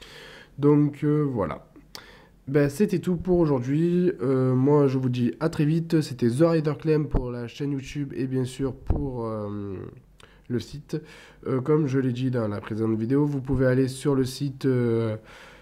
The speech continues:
voir un peu ce qui se passe. Euh, il y a un autre site qui va être, euh, rattaché aussi bientôt, qui, euh, sans doute, où je le supprimerai, j'en ferai qu'un seul, je sais pas trop encore. Euh, mais, euh,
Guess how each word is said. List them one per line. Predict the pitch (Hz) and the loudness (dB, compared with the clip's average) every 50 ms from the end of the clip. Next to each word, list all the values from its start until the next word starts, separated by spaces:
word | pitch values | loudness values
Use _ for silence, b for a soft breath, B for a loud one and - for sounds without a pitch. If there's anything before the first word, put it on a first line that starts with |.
| B B - | B B -8
voir | 92 107 104 113 123 131 131 | -6 -4 0 2 4 4 4
un | 120 107 | 4 4
peu | 107 113 | 2 -2
ce | - - | -4 -6
qui | - 107 | -8 -10
se | 101 | -6
passe. | - 120 123 139 135 - - 143 | -2 0 0 0 -2 -2 -2 0
Euh, | 139 139 147 - - - 123 131 127 127 123 | 2 4 4 2 0 0 0 2 2 4 4
il | 123 | 4
y | 135 | 4
a | 135 | 4
un | 135 135 | 4 4
autre | 147 147 147 | 2 2 0
site | - - 156 143 - | -2 -6 -6 -6 -6
qui | - - 117 | -6 -6 -4
va | 113 117 113 | -2 0 0
être, | 117 113 - - - | 0 0 -2 -4 -2
euh, | 110 110 110 107 104 | -2 0 0 0 -2
rattaché | 107 113 110 - 117 107 - - - 127 | -2 -2 -2 -2 -4 -6 -4 -4 -2 -2
aussi | 120 107 - - - 117 | -2 -2 -4 -6 -6 -4
bientôt, | 110 110 110 110 - 123 120 123 123 120 | -2 -2 -2 -2 0 0 0 0 0 -2
qui, | - - - 104 | -4 -6 -6 -6
euh, | 101 104 104 101 | -4 -4 -4 -4
sans | 101 - 107 104 | -6 -6 -6 -6
doute, | 104 110 117 120 117 - - - B B B B B B | -4 -4 -4 -4 -6 -8 -12 -18 B B B B B B
où | 117 | -6
je | 107 107 110 | -4 -2 -2
le | 110 | -2
supprimerai, | 107 - - - - 120 113 113 113 117 117 | -2 -4 -4 -2 0 0 0 0 -2 -2 -2
j'en | 110 110 104 | -2 -4 -6
ferai | 104 - - 101 | -8 -10 -12 -10
qu'un | - 110 104 | -8 -8 -8
seul, | 104 - 117 113 113 110 | -6 -6 -6 -6 -4 -6
je | 107 104 | -8 -10
sais | 92 - 101 92 | -10 -10 -10 -10
pas | 104 98 | -10 -10
trop | - - 110 | -8 -8 -8
encore. | 104 104 113 113 113 - - B B B B B B B B B B B B - | -6 -6 -6 -6 -6 -8 -12 B B B B B B B B B B B B -6
Euh, | 127 120 | -2 0
mais, | 123 120 120 120 123 123 127 127 131 127 127 | 0 0 0 2 2 2 2 4 4 4 2
euh, | 123 120 117 113 113 113 110 110 110 110 110 113 113 117 | 2 2 0 0 0 -2 -2 -4 -4 -6 -6 -6 -8 -8